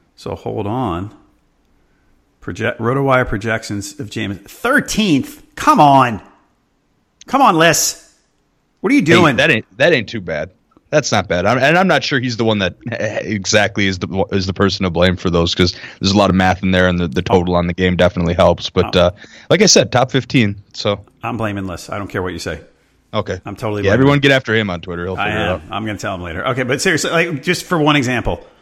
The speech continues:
Speaker 1: and I know that, you know, that there are, there is math and there are computer programs that go in here, and there is some manual influence, but it's not like you can take a guy who's, you know, fifteenth and put him first. It's not, that's not the way we do the projections here,
Speaker 2: Mm-hmm.
Speaker 1: because,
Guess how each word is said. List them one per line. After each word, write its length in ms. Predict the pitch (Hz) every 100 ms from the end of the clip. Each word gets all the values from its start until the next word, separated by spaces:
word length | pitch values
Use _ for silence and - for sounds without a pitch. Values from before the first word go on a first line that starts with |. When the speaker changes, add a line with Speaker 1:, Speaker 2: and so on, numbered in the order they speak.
| _ _ -
Speaker 1:
and 140 | 160
I 300 | 160 147 143
know 200 | 147 151
that, 220 | 143 -
you 80 | 135
know, 160 | 120 110
that 340 | 110 - - 127
there 260 | 127 123
are, 420 | 113 110 107 98 - _ _ -
there 140 | 120
is 120 | 127 120
math 320 | 120 113 -
and 120 | 107
there 100 | 110
are 40 | 104
computer 300 | 101 117 101
programs 360 | 110 101 98
that 60 | 98
go 140 | 101
in 80 | 101
here, 140 | 104
and 100 | 98 101
there 120 | 101
is 100 | -
some 260 | - 127
manual 440 | 127 113 113 107 110
influence, 500 | 147 135 123 107 98
but 120 | -
it's 140 | 107 -
not 180 | 120 110
like 160 | 101
you 80 | 110
can 140 | 101 87
take 260 | 113 101
a 80 | 98
guy 280 | 85 95 90
who's, 200 | 95 -
you 60 | 92
know, 100 | 87
fifteenth 420 | 98 - 98 92
and 140 | 85
put 140 | - 104
him 100 | 82
first. 380 | - 78 - -
It's 160 | -
not, 200 | 95 -
that's 180 | 95 -
not 160 | 110 104
the 80 |
way 80 | 101
we 80 | 92
do 80 | 90
the 60 | 85
projections 440 | - 80 - 107
here, 80 | 104
Speaker 2:
Mm-hmm. 80 | 101
Speaker 1:
because, 340 | 87 87 -